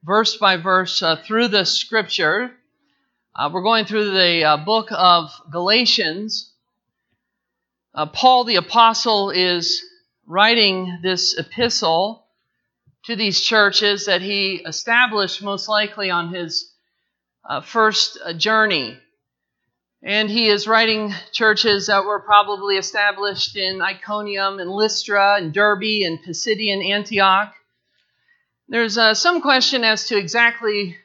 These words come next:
uh, what Galatia is being talked about here. Uh, we know that this is, uh, the, the region of Asia Minor, which is present-day Turkey. And there is a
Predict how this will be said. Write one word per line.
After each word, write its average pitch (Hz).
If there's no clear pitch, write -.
uh, 170
what 202
Galatia 196
is 170
being 180
talked 208
about 160
here. 151
Uh, 156
we 180
know 196
that 185
this 190
is, 180
uh, 160
the, 151
the 156
region 190
of 156
Asia 185
Minor, 170
which 170
is 156
present-day 175
Turkey. 185
And 175
there 190
is 185
a 175